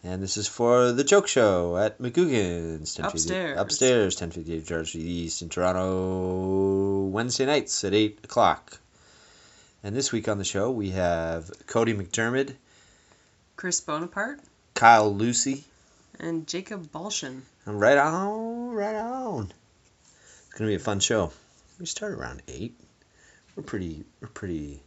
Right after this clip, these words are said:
Speaker 2: Yeah, we let people settle in for
Speaker 1: Settle
Speaker 2: ten,
Speaker 1: in.
Speaker 2: fifteen minutes, yeah. Grab a
Speaker 1: Cody McDermott, uh,
Speaker 2: beverage or whatever.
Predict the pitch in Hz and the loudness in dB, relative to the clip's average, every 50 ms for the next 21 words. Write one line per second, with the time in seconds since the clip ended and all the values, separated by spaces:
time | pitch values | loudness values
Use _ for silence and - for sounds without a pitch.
0 | _ _ - - - 151 151 175 196 180 - - 147 - 135 127 - - 139 131 | _ _ -12 -10 -8 -6 -6 -6 -6 -8 -8 -12 -18 -18 -16 -16 -16 -14 -14 -14
1 | 131 135 139 135 131 - - 135 131 - - - - 107 98 92 90 95 101 101 | -14 -14 -14 -14 -16 -16 -18 -16 -12 -6 -4 -2 0 0 0 0 -2 0 0 -2
2 | 101 107 113 - 147 143 143 147 160 185 180 - 208 175 139 139 147 - - - | -2 -4 -6 -8 -8 -6 -8 -8 -10 -12 -14 -16 -16 -16 -16 -16 -14 -14 -14 -14
3 | - - - - 165 - - - - 151 147 143 143 143 139 - _ _ _ - | -14 -16 -18 -20 -20 -20 -20 -18 -16 -14 -14 -12 -14 -16 -16 -18 _ _ _ -20
4 | - - - - 139 127 110 101 92 80 - 98 104 127 127 95 82 78 80 78 | -20 -6 -2 0 2 2 2 -2 -4 -6 -4 -2 -2 -2 -2 -4 -6 -8 -10 -10
5 | 78 76 76 92 92 - 185 185 185 180 - - 156 190 190 202 | -10 -10 -10 -10 -12 -12 -14 -16 -16 -18 -20 -20 -20 -18 -18 -18